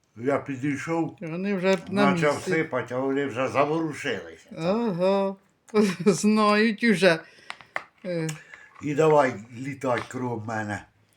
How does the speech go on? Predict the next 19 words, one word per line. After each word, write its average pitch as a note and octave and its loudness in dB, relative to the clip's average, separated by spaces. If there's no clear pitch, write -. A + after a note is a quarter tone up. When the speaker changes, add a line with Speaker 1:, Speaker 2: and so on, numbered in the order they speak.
Speaker 2:
Дід F3+ -4
прикормив, G3 6
місце F3 2
в D3 -2
нього D#3 0
вже C#3+ -2
таке. C#3+ -4
Ніяк G#3+ 4
тільки A3 2
сала F3 6
не E3 4
притв'яже. E3 2
Ото G3 2
воно A#3 6
Speaker 1:
Нема. A#3 6
Speaker 2:
лежить F#3+ 6
на F3+ 2
кухні. E3 -8
Speaker 1:
Да? D#3+ 0